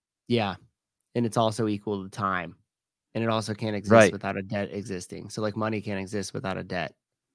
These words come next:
Speaker 1: The two, like, it's like a yin and yang thing. That's what I learned after talking to Raymond too. <laughs>
Speaker 2: Uh, O G Micropen, money is here for cocaine and titties.
Speaker 1: From Twitch, what's up, O G Micropen?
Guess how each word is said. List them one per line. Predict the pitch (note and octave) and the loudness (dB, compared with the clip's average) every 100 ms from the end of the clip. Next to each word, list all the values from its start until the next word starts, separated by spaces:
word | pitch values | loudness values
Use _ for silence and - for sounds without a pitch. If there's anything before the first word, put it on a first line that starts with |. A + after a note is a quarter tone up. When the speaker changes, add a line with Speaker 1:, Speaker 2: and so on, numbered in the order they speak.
| _ _ _ - | _ _ _ -10
Speaker 1:
The | |
two, | G2 G#2+ G2 | -4 -2 -2
like, | G2 F#2+ | -4 -6
it's | G#2 | -8
like | G2 F#2 | -8 -8
a | F#2+ | -6
yin | F#2+ F#2 | -6 -6
and | F2+ F2+ | -6 -6
yang | F2+ F2+ F#2 | -8 -8 -8
thing. | - - - - | 2 2 0 -6
That's | - G#2 | -4 2
what | G#2+ | 2
I | |
learned | G2 G2+ F#2 | 4 2 0
after | F2+ - | -2 -6
talking | F#2+ F2+ F#2+ | -8 -6 -6
to | F2+ | -6
Raymond | F#2 F#2 F#2 F#2+ | -4 -4 -6 -6
too. | F#2+ G2 _ - | -6 -6 _ -14
<laughs> | - C#3+ - - - F3 - | -10 -10 -10 -8 0 2 10
Speaker 2:
Uh, | C3 B2 - - - | 10 10 6 -4 8
O | D3+ | 10
G | D#3+ F3 | 12 10
Micropen, | F3 D#3+ E3+ D#3+ E3+ | 12 12 10 10 10
money | D3+ D#3 F#3 | 10 8 8
is | F#3 | 8
here | F3 E3+ | 8 6
for | D#3 | 4
cocaine | B2+ C#3+ C3 C#3+ C3+ | 6 6 8 6 6
and | A2 | 4
titties. | G#2+ E2 - - _ _ _ _ _ _ _ _ - | 0 -2 -8 -20 _ _ _ _ _ _ _ _ 2
Speaker 1:
From | D3+ D#3 | 4 6
Twitch, | C#3+ G3 A3+ - - - | 10 10 10 6 -6 0
what's | C3 - | 2 8
up, | E3+ D#3+ | 8 10
O | D3 | 8
G | B2 C#3 | 8 8
Micropen? | C3+ C3+ - F3+ C#3+ C#3 C3 | 8 6 6 8 8 8 4